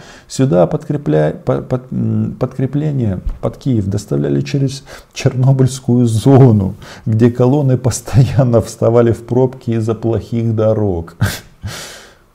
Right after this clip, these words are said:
Ну, вы молодцы,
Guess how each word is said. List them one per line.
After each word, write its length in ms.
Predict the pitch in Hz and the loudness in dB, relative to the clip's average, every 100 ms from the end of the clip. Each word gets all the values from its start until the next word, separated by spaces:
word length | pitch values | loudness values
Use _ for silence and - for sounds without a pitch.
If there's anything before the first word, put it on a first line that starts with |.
| _ | _
Ну, 440 | 92 87 87 80 85 87 80 98 - - - - | -2 0 0 -2 -6 -10 -12 -14 -16 -16 -16 -8
вы 180 | 92 | -4
молодцы, 720 | 123 143 180 - 233 196 98 | -2 -2 -4 -4 -4 -2 -4